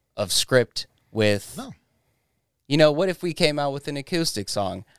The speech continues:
Speaker 1: I think maybe we can diversify our sound enough that it wouldn't seem weird to people, and they'd be like, "That's Buzz Baldrin. You never know what you're gonna get."
Speaker 2: Yeah, I mean, like, like, I, but, like, how does this, you know, how does this all work anyways? You, you bring up Green Day, right?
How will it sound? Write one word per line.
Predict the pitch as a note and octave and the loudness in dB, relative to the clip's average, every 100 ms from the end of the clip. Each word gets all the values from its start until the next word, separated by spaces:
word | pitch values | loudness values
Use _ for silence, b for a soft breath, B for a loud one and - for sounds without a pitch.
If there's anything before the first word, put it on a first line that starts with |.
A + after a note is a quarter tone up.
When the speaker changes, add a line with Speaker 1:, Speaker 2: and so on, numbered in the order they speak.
| _ _ | _ _
Speaker 1:
I | G#2 | -2
think | A2 C#3 C3 - | 0 -4 -6 -2
maybe | B2 C#3 C3+ | 0 0 -2
we | C3 C3+ | -6 -6
can | D3 A#2 | -4 -2
diversify | G#2+ B2+ C3 - - B2+ A#2 | 2 2 2 0 2 4 4
our | A2 | 0
sound | - B2+ C#3 A#2+ | -4 -4 -4 -6
enough | G#2+ G#2 G#2 | -6 -6 -2
that | A2 G#2+ | 0 0
it | G#2 | 2
wouldn't | B2 D3+ G2+ | 2 2 -2
seem | - G#2 G2 | -6 -6 -8
weird | G2 G2 F#2 | -8 -8 -10
to | |
people, | F#2 G2+ G2 G2+ G2+ | -8 -8 -6 -4 -4
and | G2 | -4
they'd | G2+ G2 | -4 -4
be | G#2 | -4
like, | G#2 G#2 G2+ _ _ _ _ _ | 0 -2 -2 _ _ _ _ _
"That's | - A2 | -8 -6
Buzz | - B2 A2 | 0 0 2
Baldrin. | C3 C#3+ A#2+ A2 | 2 2 -2 -10
You | A2 | -6
never | A2 A2 | -6 -4
know | A2+ A2+ | 0 2
what | A2+ B2+ | 2 0
you're | |
gonna | A#2 A#2 A2+ | -2 -2 2
get." | B2+ - - _ | 6 4 2 _
Speaker 2:
Yeah, | B3 C4 | -4 -2
I | B3 | -4
mean, | B3+ C4+ | -6 -8
like, | B3+ G#3+ A3+ | -8 -10 -12
like, | A#3+ F#3+ G3+ _ - | -14 -14 -20 _ -12
I, | G#3 G#3+ | -10 -10
but, | D#3+ - | -10 -8
like, | A3 G3+ | -6 -8
how | - E4+ | -8 -8
does | E4+ | -8
this, | A3+ - - _ b b b | -8 -10 -14 _ b b b
you | |
know, | A#3+ | -10
how | G3 | -8
does | E4+ A3+ | -6 -6
this | A#3+ | -2
all | A3 F3 | 0 0
work | C#3+ B2 - | -2 -4 -6
anyways? | A2+ G#2 E2 E2+ b b b b b _ | -10 -12 -16 -20 b b b b b _
You, | A3+ | -6
you | B3+ B3+ | -2 -2
bring | C4 A#3 | 0 -2
up | D3 | -2
Green | C#3+ A#2 | -4 -6
Day, | G#2 F2+ | -6 -4
right? | B2+ D3 | 0 0